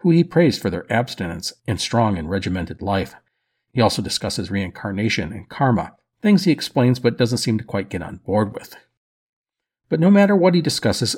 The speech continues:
he is respectful toward the land's religions, in particular Buddhism. As I said last time, it just seems that he is a little bit older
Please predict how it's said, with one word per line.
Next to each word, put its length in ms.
he 160
is 140
respectful 520
toward 220
the 60
land's 340
religions, 520
in 80
particular 440
Buddhism. 560
As 140
I 100
said 200
last 260
time, 360
it 100
just 180
seems 260
that 140
he 120
is 120
a 40
little 240
bit 140
older 420